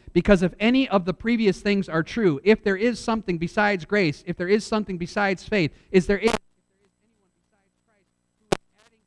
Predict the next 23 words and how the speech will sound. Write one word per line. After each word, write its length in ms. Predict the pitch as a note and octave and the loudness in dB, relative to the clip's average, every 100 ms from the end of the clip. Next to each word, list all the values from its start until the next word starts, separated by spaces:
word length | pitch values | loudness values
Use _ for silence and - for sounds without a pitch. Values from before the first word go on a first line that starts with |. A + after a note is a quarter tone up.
| _ | _
to 60 | G3+ | _
our 100 | G3 _ | _ _
salvation, 480 | _ _ _ _ _ _ _ - | _ _ _ _ _ _ _ 2
then 180 | G3+ | 2
they 180 | F#3 G#3+ | 6 4
get 260 | - _ _ _ _ | 4 _ _ _ _
credit 260 | A3 G#3 _ _ _ | -20 _ _ _ _
too. 60 | C4 _ _ _ _ _ - | _ _ _ _ _ _ -2
They 100 | A#3 | -2
get 180 | F3 - _ _ | -2 -8 _ _
glory 180 | - G#3+ G#3 _ _ | -16 -16 _ _ _
too. 60 | B3+ _ _ _ _ _ _ _ | _ _ _ _ _ _ _ _
Right? 120 | - - _ _ - | 0 0 _ _ -14
If 140 | - | -14
it 80 | _ | _
is 320 | _ _ _ | _ _ _
God 320 | A#3+ B3+ C4 G3 | 8 8 8 6
alone 540 | G3+ A3 A#3+ A#3+ A3+ | 4 8 8 6 2
who 120 | G3 | 0
saves, 480 | F#3 - A3+ G3+ E3+ | 0 0 2 2 0
Christ 460 | - A3 A3 G#3+ - | -2 2 2 2 0
through 140 | F3+ | -2
faith 340 | - E3 G#3+ | 4 4 4